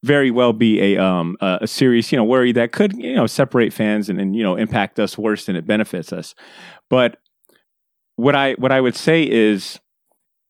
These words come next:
I don't think either one of them can tell you that you can't stream on another service.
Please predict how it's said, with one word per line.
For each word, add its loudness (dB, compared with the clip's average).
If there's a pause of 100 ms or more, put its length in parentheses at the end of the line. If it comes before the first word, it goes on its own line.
(840)
I 0
don't -2
think -2
either 4
one 2
of 0
them 0
can -2
tell 0
you 2
that 0
you 0
can't -4
stream -4
on -4
another -4
service. -6